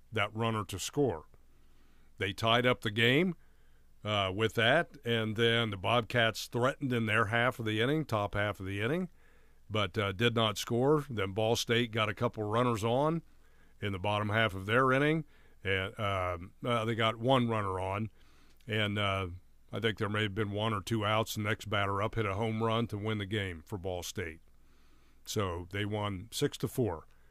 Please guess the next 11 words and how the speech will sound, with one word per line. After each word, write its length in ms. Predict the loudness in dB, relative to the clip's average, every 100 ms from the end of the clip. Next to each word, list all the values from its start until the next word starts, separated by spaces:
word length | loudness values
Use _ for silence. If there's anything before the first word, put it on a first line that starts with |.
| -20 -20 -8
Now 200 | 0 0
the 60 | 2
Bobcats 600 | 4 4 4 4 4 2
play 220 | 0 0
this 200 | 0 0
afternoon. 640 | 2 2 0 0 4 4
I 120 | 2 0
believe 440 | -2 0 2 2
they 140 | 2
play 380 | 0 2 4 4
Toledo 880 | 2 -2 0 2 4 4 4 2